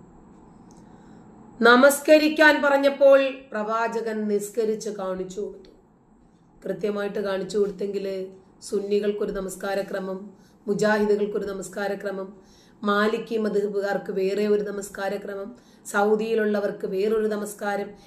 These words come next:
ഇറാനിലുള്ളവർക്ക് വേറൊരു നമസ്കാരം ഉണ്ടാകുമായിരുന്നോ? ഉം? പോട്ടെ,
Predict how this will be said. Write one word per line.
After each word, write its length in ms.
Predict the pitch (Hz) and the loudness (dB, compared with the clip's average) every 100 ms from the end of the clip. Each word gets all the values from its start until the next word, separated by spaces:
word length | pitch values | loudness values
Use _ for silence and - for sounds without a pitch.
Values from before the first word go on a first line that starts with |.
| - | -6
ഇറാനിലുള്ളവർക്ക് 1040 | 220 214 220 240 247 240 226 226 214 - 214 | 0 4 6 6 4 2 2 0 -2 -4 -2
വേറൊരു 460 | 208 247 277 262 | 4 8 8 6
നമസ്കാരം 720 | 247 220 214 - 214 214 208 208 - _ | 2 -2 -6 -4 -4 -2 -4 -8 -16 _
ഉണ്ടാകുമായിരുന്നോ? 1200 | 208 208 208 202 190 185 190 196 214 214 - - _ _ _ _ _ _ - - | -12 -10 -8 -8 -8 -10 -10 -12 -14 -16 -18 -20 _ _ _ _ _ _ -20 -10
ഉം? 300 | 202 214 - - - - - - - - - - | -8 -8 -14 -20 -20 -20 -20 -20 -20 -20 -20 -8
പോട്ടെ, 400 | 202 180 180 - | -2 -2 -4 -10